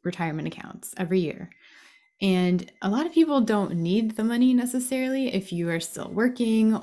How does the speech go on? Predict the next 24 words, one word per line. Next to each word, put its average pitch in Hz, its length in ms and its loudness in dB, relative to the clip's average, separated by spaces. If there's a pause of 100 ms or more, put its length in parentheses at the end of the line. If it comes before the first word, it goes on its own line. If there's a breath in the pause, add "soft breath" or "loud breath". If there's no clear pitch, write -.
or 170 240 -2
if 165 200 -4
you 160 120 -4
just 160 220 -8
have, 165 400 -4 (500 loud breath)
um, 160 400 -2
other 190 240 6
sources 165 380 0
of 170 140 -6
income 190 520 4
like - 180 -4
a - 60 -10
pension 180 680 2 (460 soft breath)
and 190 120 6
you 180 80 6
don't 165 300 -4 (120)
necessarily 175 640 0
need 165 500 0
this - 200 -8
money 160 300 0
to 185 140 -2
live 165 220 -2
off 196 260 2
of. 214 280 2